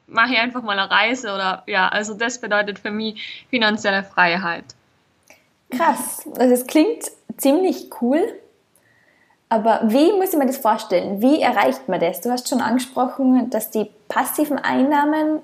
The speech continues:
Speaker 2: größer sind als die Ausgaben oder die Ausgaben decken, oder wie funktioniert das?
Speaker 1: Genau, also es gibt verschiedene Möglichkeiten, äh, wie man sich ein passives Einkommen aufbauen kann. Also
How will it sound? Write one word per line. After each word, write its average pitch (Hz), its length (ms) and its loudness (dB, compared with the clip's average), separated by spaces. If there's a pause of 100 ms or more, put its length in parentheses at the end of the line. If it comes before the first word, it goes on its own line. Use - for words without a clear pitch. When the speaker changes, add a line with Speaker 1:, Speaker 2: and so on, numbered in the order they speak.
Speaker 2:
größer 269 360 2
sind 262 240 2
als 240 200 -4
die - 120 -4
Ausgaben 202 340 0
oder 220 140 6
die 214 160 2
Ausgaben 220 440 0
decken, 190 440 -2
oder 185 220 -4
wie 294 300 0 (120)
funktioniert 302 500 -4
das? - 260 -10 (1700)
Speaker 1:
Genau, 269 420 4
also 277 640 0
es 269 200 -4
gibt - 240 -12
verschiedene 294 680 -6
Möglichkeiten, 285 1080 0
äh, 247 200 0
wie 262 100 2
man 262 300 4
sich 240 300 -6
ein 208 100 -2
passives 247 500 -4
Einkommen 226 540 -2
aufbauen 202 640 -2
kann. 202 380 0
Also 214 480 -2